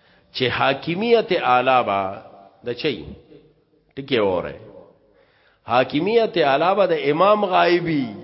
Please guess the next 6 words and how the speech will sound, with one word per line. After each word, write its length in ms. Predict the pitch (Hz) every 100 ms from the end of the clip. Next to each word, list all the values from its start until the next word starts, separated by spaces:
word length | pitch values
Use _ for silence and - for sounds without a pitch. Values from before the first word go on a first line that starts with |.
| - - - - _ _ _ _ _ - _ _ _ _ _ _ _ _ _ _ _ _ _ _
امام 280 | 107 120 123
غایب 300 | 117 120 135
له 180 | 139 131
حاکمیت 640 | 117 110 107 107 98 90
اعلی 240 | 92 85 80
ورکړه. 600 | 78 76 - 82 92